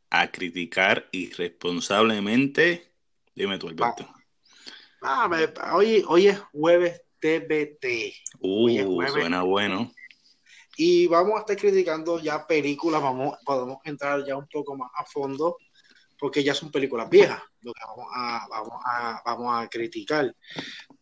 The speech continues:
Speaker 2: Pero antes de comenzar... Eh, eh,
Speaker 1: Throwback Thursday.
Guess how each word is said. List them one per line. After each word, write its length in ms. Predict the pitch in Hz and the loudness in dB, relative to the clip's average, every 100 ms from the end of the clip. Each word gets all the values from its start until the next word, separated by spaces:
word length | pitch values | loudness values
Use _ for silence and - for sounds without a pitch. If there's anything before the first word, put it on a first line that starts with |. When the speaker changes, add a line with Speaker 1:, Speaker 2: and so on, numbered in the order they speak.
| - | 0
Speaker 2:
Pero 500 | 147 139 139 139 139 | 2 4 4 4 4
antes 240 | 139 139 208 | 2 4 6
de 80 | 208 | 6
comenzar... 560 | 220 240 - 196 254 269 - - _ | 6 2 4 6 6 2 -6 -18 _
Eh, 80 | 147 - - _ _ _ _ _ _ - - _ - | -4 -4 -14 _ _ _ _ _ _ -20 -20 _ -14
eh, 300 | 95 90 76 - - - - - | -10 -10 -12 -20 -20 -20 -20 -4
Speaker 1:
Throwback 720 | 113 107 110 110 113 - - | 4 4 6 6 4 0 -2
Thursday. 760 | 104 95 - 85 78 - - | 2 2 2 0 0 -2 -10